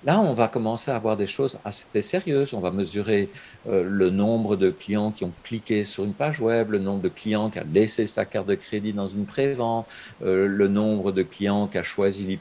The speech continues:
le, la valeur A ou B ou C dans des speed testing. Et là, on commence à avoir des chiffres qui vont vraiment parler parce que c'est des mesures assez objectives sur des actions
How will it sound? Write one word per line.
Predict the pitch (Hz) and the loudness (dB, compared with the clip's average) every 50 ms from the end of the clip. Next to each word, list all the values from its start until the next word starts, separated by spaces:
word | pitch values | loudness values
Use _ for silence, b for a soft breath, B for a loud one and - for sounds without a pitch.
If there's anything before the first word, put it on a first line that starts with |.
| - - | -8 -6
le, | 107 101 92 87 82 87 87 80 - - - - | -2 0 0 2 0 -2 -4 -6 -10 -12 -12 -8
la | - 87 | -6 -4
valeur | 85 92 92 98 95 98 98 98 - - | -2 0 2 6 6 6 6 4 -2 -4
A | - 95 92 92 101 | -2 -2 0 0 0
ou | 110 104 98 | -2 -2 -2
B | 87 85 98 95 95 | 2 6 6 8 8
ou | 98 | 6
C | 92 - - - 101 98 98 98 | 2 -2 0 2 4 4 4 4
dans | 90 92 85 | 2 -2 -2
des | 85 87 87 85 85 85 82 78 71 78 - - - | -2 -2 0 0 2 2 2 0 0 -2 -6 -8 -12
speed | 117 - - - - - - 101 - - | -16 -16 -16 -18 -18 -10 -10 -10 -8 -4
testing. | - 135 143 - - - 117 113 107 107 101 87 - B B B B B B B B B | -2 -2 -2 -4 -4 -4 -2 0 0 0 -2 -4 -8 B B B B B B B B B
Et | 98 | 0
là, | 98 127 196 | 2 4 4
on | 220 | 4
commence | - 127 120 117 110 110 - - | 4 2 2 2 2 0 0 0
à | 107 | 0
avoir | 104 101 104 113 110 110 110 107 104 | 0 0 2 2 2 2 2 2 2
des | 101 95 | 2 0
chiffres | 90 - - - 160 156 156 | 0 0 -2 -2 -2 -2 -2
qui | - 113 | -4 -4
vont | 95 107 98 | -2 -2 -2
vraiment | 92 95 107 135 151 151 139 127 110 | -2 2 2 4 4 4 2 2 0
parler | - - 101 - 113 113 151 196 | 0 0 0 2 2 2 2 2
parce | 208 - 151 - - | 2 0 -2 -4 -2
que | - 98 | -4 -4
c'est | - - 95 | -4 -2 0
des | 95 98 | 2 2
mesures | 98 107 110 113 107 120 123 127 117 - | 4 4 2 0 2 2 4 4 6 4
assez | 101 98 - - | 4 -2 0 -2
objectives | 107 95 87 - 104 92 - - - 135 165 226 | -2 -2 0 0 -2 -2 -2 -2 0 2 2 2
sur | 240 - - 110 | 2 0 0 2
des | 101 95 98 101 101 98 | 4 4 2 2 2 4
actions | 117 131 131 - - - - - 151 147 139 - | 2 2 2 0 -8 -8 -4 -2 0 0 0 -2